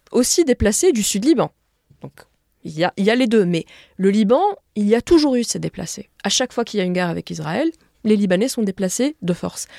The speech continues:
Les Israéliens, c'est la première fois. Donc ça, c'est vraiment un changement majeur. Et ces gens soutiennent une, euh, tape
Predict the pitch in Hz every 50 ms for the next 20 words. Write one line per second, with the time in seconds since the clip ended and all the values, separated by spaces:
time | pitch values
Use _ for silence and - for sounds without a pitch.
0 | - - - - _ _ - 175 180 214 214 220 220 233 285 370 - - 285 214
1 | 208 - - 196 190 185 - 180 160 170 180 - - 392 - - 311 214 208 226
2 | 277 349 427 415 285 214 - - - 214 196 180 196 180 175 170 165 160 175 226
3 | 311 392 415 - - - - - - - - - - 254 277 339 403 453 - _
4 | _ _ _ _ _ _ - - - 294 269 226 247 277 392 415 - - - 247
5 | - - - 185 202 262 311 349 - - - - - - - - - 240 247 269
6 | 277 294 285 262 - _ - 165 175 165 165 165 160 160 156 160 170 - _ -
7 | 254 302 - _ -